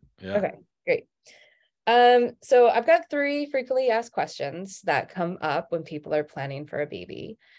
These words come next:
Speaker 2: And one is, like, what programs or what different accounts can I use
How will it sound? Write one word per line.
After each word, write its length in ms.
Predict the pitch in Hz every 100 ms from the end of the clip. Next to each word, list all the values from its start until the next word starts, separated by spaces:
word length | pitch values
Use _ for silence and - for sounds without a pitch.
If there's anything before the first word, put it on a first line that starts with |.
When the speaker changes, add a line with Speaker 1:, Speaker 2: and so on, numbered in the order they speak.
| _ _ _ -
Speaker 2:
And 340 | 190 185 185 190
one 260 | 202 240
is, 180 | 302 247
like, 140 | 196
what 380 | 196 180 196 220
programs 1160 | - - 180 185 214 220 233 240 247 254 262 -
or 140 | 190 185
what 300 | 180 175 180
different 300 | 185 202 190
accounts 600 | 175 - 165 170 180 -
can 180 | 175 170
I 120 | 160
use 720 | 156 156 160 214 277 302 -